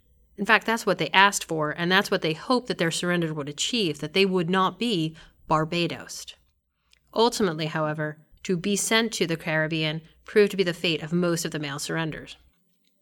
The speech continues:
Within a short time, English settlers in Barbados were writing to convince the Massachusetts colony governor to start even another war to get more American Indian captives to work their land,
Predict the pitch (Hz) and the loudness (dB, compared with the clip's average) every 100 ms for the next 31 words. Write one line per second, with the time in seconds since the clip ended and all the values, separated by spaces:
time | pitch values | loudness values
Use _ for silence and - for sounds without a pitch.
0 | - 208 202 214 208 269 285 185 170 160 | -2 2 4 4 6 4 4 2 2 0
1 | - _ _ - 240 269 240 - 214 202 | -6 _ _ 0 4 4 4 4 4 4
2 | 185 180 170 160 196 208 147 151 175 180 | 4 2 2 4 4 4 2 -2 0 4
3 | 202 233 208 190 180 208 - 185 185 180 | 4 4 0 -2 0 0 0 0 0 0
4 | 175 180 160 - 208 190 165 208 226 165 | -4 -6 -6 0 2 2 2 0 2 0
5 | 165 185 - 202 208 202 202 170 196 240 | -4 -4 0 2 0 0 0 2 2 2
6 | 165 156 160 180 175 180 226 247 175 165 | 2 -2 -2 -2 -2 2 4 4 2 -2
7 | 156 180 165 170 175 165 - 165 160 165 | -4 -4 -4 -2 -4 -6 -6 -6 -4 -4
8 | 156 - 175 170 170 170 208 214 147 | -4 -4 -4 -4 -4 -2 2 2 0